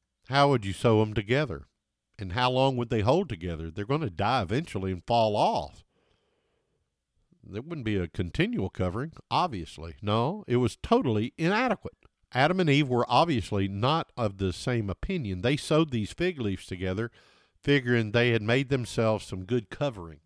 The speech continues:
It was trendy, you know, stylish. It looked good for that day. And they might have thought, "Good work. Look what we've done." And that's what we tend to do. Yeah,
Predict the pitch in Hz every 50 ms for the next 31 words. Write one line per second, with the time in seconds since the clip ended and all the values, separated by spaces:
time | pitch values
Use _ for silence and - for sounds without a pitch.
0 | _ _ - 123 113 - - - - - - - 151 147 113 85 82 78 76 80
1 | 80 87 104 117 123 _ _ _ _ _ - - - 135 135 131 113 87 - -
2 | - - _ - - 135 151 180 202 - 135 113 156 226 277 202 - - - 90
3 | 87 90 92 - 87 85 90 101 123 156 - _ _ _ _ _ _ _ - 190
4 | 202 233 240 226 220 214 208 190 160 - - 156 147 135 127 120 139 156 160 127
5 | 113 156 196 202 - - _ _ - - - 117 123 - 135 110 82 110 107 101
6 | 95 113 117 131 123 98 82 78 - - - 160 180 185 165 156 - - 151 143
7 | - _ 135 135 127 127 - - 131 117 101 - 127 123 - 180 214 185 101 82
8 | _ _ _ _ _ _ _ _ _ _ _ _ _ _ _ _ _ _ _ _
9 | _ _ _ _ _ _ - 147 175 202 190 98 78